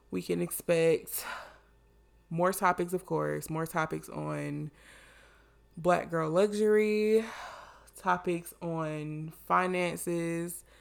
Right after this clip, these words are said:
topics on relationships, interpersonal relationships, romantic relationships,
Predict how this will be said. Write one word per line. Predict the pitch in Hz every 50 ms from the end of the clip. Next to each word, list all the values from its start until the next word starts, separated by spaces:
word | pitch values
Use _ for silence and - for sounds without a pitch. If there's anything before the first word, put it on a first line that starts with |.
| - _ _ _
topics | - - 214 214 - 214 202 202
on | - - 180 170 165 156
relationships, | 151 147 143 147 160 165 160 - 175 175 170 - - 165 165 165 165 160 160 -
interpersonal | - - 156 151 - - 190 196 196 214 202 196 190
relationships, | 190 185 185 185 185 180 - 190 180 - 190 185 180 - -
romantic | 160 156 156 160 165 170 165 - 175 160
relationships, | 170 170 170 170 175 170 - 175 175 165 - 175 170 170 - - - - -